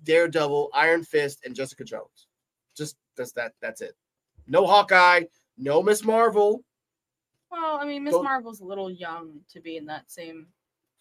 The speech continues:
Speaker 1: She's not
Speaker 2: even
Speaker 1: even
Speaker 2: Hawkeye, like, they're all kind of aged apart.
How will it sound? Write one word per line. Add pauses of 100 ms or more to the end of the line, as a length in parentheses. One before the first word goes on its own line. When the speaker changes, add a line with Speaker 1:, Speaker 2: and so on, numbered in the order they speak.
(100)
Speaker 1:
She's
not
Speaker 2:
even
Speaker 1:
even
Speaker 2:
Hawkeye,
like,
they're
all
kind
of (320)
aged
apart.